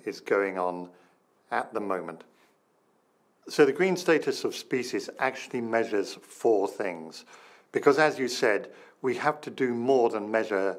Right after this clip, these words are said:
extinction risk, which is what the Red List does. So the plan of the green status of species is first to measure conservation legacy, and that means measuring what are the effects of the conservation action we've done so far.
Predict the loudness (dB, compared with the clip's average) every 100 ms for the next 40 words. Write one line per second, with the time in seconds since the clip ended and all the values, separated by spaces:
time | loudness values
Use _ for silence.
0 | -4 -6 -6 -6 -6 -8 -10 -10 -12 -16
1 | _ _ -6 -4 -4 0 -2 0 -2 -2
2 | -6 -10 -8 -8 -10 -18 -20 -20 -20 -20
3 | -2 2 4 4 0 2 0 2 -2 -4
4 | -4 -4 -2 -2 0 -4 -6 -8 -6 -6
5 | -4 -4 -4 -4 -6 -2 2 2 0 -14
6 | -16 -4 -2 -2 -8 -20 -20 -16 -4 -2
7 | 0 0 -2 -4 -2 -2 0 0 0 -2
8 | -10 -10 -10 -4 0 0 0 -8 -10 -12
9 | -16 _ -20 -20 -20 -6 2 2 2 -6
10 | -6 -8 -4 0 2 2 0 0 -8 -14
11 | -20 2 4 4 2 0 0 0 0 0
12 | 0 -6 -8 -6 -6 -6 -8 -2 0 0
13 | -2 -4 -4 -10 -10 -10 -6 -6 -6 -8
14 | -8 -10 -10 -8 -8 -14